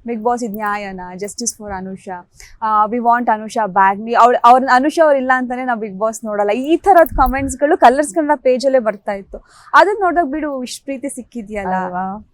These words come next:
Speaker 1: ಅಷ್ಟ್ ಸಪೋರ್ಟ್ ಮಾಡ್ತಿದಾರಲ್ಲ, that's okay, ಇದ್-, ಇದು ಸಾಕು" ಅಂತ ಸಮಾಧಾನ ಮಾಡ್ಕೊಂಡ್ರು.
Speaker 2: ನಿಮ್ಗೆ ಗೊತ್ತಾಗಿದೆ, ನಿಮ್ಗೆ ಶಾಕಿಂಗ್, ಮನೆಯವ್ರಿಗೆ ಶಾಕಿಂಗ್,
Speaker 1: ಯಾ.
Speaker 2: ಇಡೀ ಕನ್ನಡಿಗರಿಗೆ ಶಾಕಿಂಗ್ ಇದೆ ಅಂದಾಗ almost ನೀವ್
Speaker 1: ಯಾ.
Speaker 2: ಗೆದ್ದಂಗೆ ಅಲ್ವಾ? Because
Speaker 1: Exactly.
Speaker 2: ಅಂತ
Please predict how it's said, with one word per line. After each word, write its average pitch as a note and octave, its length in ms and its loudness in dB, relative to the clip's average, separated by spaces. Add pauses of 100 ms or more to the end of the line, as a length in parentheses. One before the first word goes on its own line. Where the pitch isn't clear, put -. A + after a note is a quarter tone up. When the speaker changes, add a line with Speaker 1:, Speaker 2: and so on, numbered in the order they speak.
Speaker 1:
ಅಷ್ಟ್ B3 180 0
ಸಪೋರ್ಟ್ C4+ 380 4
ಮಾಡ್ತಿದಾರಲ್ಲ, G3+ 600 -6 (340)
that's B3 300 -4
okay, A3+ 180 -6
ಇದ್-, A3+ 320 -10
ಇದು C4 160 -6
ಸಾಕು" A3+ 440 -2
ಅಂತ G#3 180 -16
ಸಮಾಧಾನ F#3 520 -14
ಮಾಡ್ಕೊಂಡ್ರು. - 560 -12
Speaker 2:
ನಿಮ್ಗೆ C4+ 380 -2
ಗೊತ್ತಾಗಿದೆ, A#3 480 2
ನಿಮ್ಗೆ A#3+ 360 0
ಶಾಕಿಂಗ್, G#3 580 0
ಮನೆಯವ್ರಿಗೆ C#4 400 2
ಶಾಕಿಂಗ್, A3 480 -2
Speaker 1:
ಯಾ. G#3 200 2 (180)
Speaker 2:
ಇಡೀ E4 140 10 (120)
ಕನ್ನಡಿಗರಿಗೆ E4+ 640 4
ಶಾಕಿಂಗ್ C4 420 2
ಇದೆ A3 100 0
ಅಂದಾಗ G3 340 -2 (360)
almost D#4+ 480 4
ನೀವ್ A#3 120 -2
Speaker 1:
ಯಾ. A3+ 80 4
Speaker 2:
ಗೆದ್ದಂಗೆ G4 480 2
ಅಲ್ವಾ? A3+ 200 2
Because C#4+ 360 2
Speaker 1:
Exactly. A3+ 280 2
Speaker 2:
ಅಂತ - 140 0